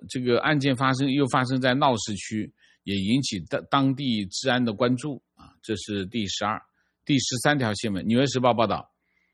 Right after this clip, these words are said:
那世界银行六月十一号发布最新的报告指出，伊朗战争拖累全球经济增长，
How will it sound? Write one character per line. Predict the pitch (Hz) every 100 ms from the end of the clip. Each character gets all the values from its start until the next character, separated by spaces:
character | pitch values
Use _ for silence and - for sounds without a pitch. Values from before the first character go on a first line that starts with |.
| _ _ _ _
那 | 123 123 120 117
世 | - 175
界 | 156 147
银 | 135
行 | 135 123 127 131 135 131 120
六 | 160 156
月 | 135 120
十 | - 127
一 | 139
号 | 139 110 113
发 | 123
布 | 127 127 110
最 | - 123
新 | 131 131
的 | 123
报 | 117 123
告 | 117
指 | 92 85
出， | - 107 - _ _ _ _ -
伊 | 190
朗 | 151 123
战 | 156
争 | 143 147 143
拖 | - 160
累 | 156 135 110
全 | 131 131
球 | 127
经 | 117 127
济 | 120
增 | 117 120
长， | 107 -